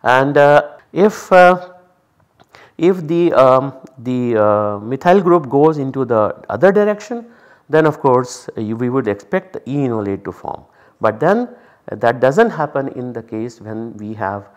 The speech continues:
um, large, uh, bases where, like, such as, uh, Hunix base or, uh, diisopropyl ethylamine, because they, uh, are in equilibrium and therefore, the boron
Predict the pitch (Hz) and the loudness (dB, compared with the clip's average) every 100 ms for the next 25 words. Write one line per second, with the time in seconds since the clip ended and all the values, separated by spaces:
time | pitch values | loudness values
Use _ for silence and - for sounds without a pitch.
0 | _ _ - 101 98 101 - - 113 113 | _ _ -8 -4 -4 -6 -12 -20 -14 -4
1 | 131 165 165 - - 117 107 101 - 104 | 2 2 2 -10 -12 -6 -6 -6 -12 -10
2 | 104 107 - 101 110 _ _ _ 98 101 | -8 -8 -8 -10 -10 _ _ _ -14 -10
3 | 98 95 95 95 - 117 113 104 104 - | -10 -10 -10 -10 -8 -10 -8 -8 -10 -18
4 | 90 - 95 127 123 - 110 107 104 - | -18 -20 -14 -10 -8 -10 -12 -10 -10 -10
5 | 90 73 - _ _ _ - 131 135 123 | -12 -12 -16 _ _ _ -16 -14 -6 -2
6 | 120 110 104 117 - 113 107 95 104 98 | 0 -2 -4 -10 -10 -10 -10 -10 -8 -8
7 | 92 139 208 220 _ _ 127 - 196 226 | -6 -6 -6 -8 _ _ -10 0 2 2
8 | - - _ _ - 107 147 165 170 - | -2 -20 _ _ -16 -6 -2 -2 -4 -4
9 | 117 117 117 113 - _ - 139 175 185 | -2 -2 -2 -8 -14 _ 4 6 6 4
10 | 180 165 160 151 123 131 139 143 _ - | -4 -4 -2 -2 -4 -6 -8 -12 _ -14
11 | 120 120 120 123 113 110 110 123 127 131 | -6 -4 -4 -4 -4 -4 0 2 4 2
12 | 131 | -2